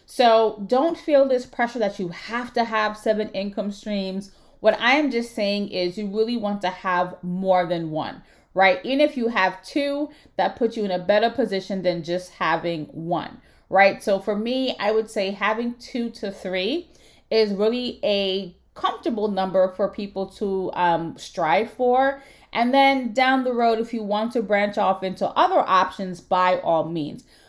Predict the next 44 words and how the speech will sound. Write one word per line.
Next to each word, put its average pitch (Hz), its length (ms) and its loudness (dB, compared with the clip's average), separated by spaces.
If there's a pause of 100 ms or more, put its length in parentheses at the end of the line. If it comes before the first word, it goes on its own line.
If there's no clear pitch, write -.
(120)
But 208 120 2
again, 214 440 2
focusing 240 640 -2
on 185 460 -4 (300)
two 302 180 0
to 294 100 -2
three 226 360 0
is 202 320 -4
really 226 240 0
going 196 240 2
to 196 100 -8
be 180 340 -6
important 262 720 2
because 208 220 -8
you 180 80 -10
don't 208 320 0
want 202 200 -4
to - 220 -6
overwhelm 208 560 0
yourself. 185 580 0 (380)
And 262 160 2
you 277 180 0
do 330 240 -2
want 285 240 0
to 277 80 -2
make 233 240 -2
these 220 280 -8
income 233 400 -4
streams 190 720 -4
profitable, 185 920 2
right, 202 380 6
<laughs> - 20 -14
and 208 400 2
lucrative. 240 760 2
And 196 240 -4
so 202 440 2 (180)
focusing 285 420 6
on 233 220 -2
too 320 380 -2
many 233 300 2
at 214 140 -4
the 214 120 -2
same 190 340 -6
time 190 520 -4